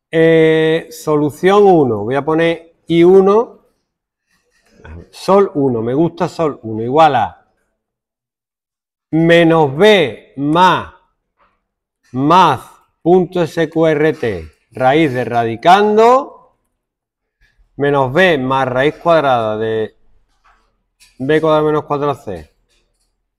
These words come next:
dividido, cuidado con los paréntesis, dos por A, y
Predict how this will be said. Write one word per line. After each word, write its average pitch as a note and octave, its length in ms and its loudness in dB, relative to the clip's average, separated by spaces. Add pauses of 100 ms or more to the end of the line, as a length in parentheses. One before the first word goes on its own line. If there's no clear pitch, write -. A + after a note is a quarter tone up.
(1160)
dividido, D3 1000 0 (160)
cuidado C#3+ 280 2
con G3 120 2
los G3+ 120 0
paréntesis, D#3 720 -2
dos B2+ 240 -6
por B2+ 200 -4
A, B3 340 4 (1400)
y C4 600 0